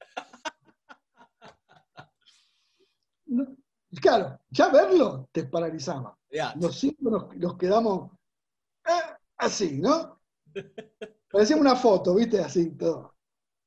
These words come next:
Speaker 1: Y Charlie dice, "Ah, falta Menotti nada más".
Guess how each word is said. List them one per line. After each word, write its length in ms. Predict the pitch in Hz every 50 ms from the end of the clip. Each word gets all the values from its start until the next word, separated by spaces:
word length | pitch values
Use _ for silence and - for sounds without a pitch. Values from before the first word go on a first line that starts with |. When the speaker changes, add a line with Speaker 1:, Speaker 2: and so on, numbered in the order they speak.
| _ _ _ _ _ _ _ _ _ _ _ _ _
Speaker 1:
Y 120 | - 190
Charlie 240 | - 294 269 247 233
dice, 580 | 214 202 180 - 202 185 180 160 143 135 - - _ _ _ _ _ _ _ _ -
"Ah, 280 | 285 339 - - - - _ _ _ _ _ _ _ _ _ _ _ _
falta 380 | - 311 359 330 269 - 254 247
Menotti 520 | 269 302 403 453 440 349 - - - 170
nada 240 | 170 165 160 156 151
más". 380 | 147 143 131 127 - - _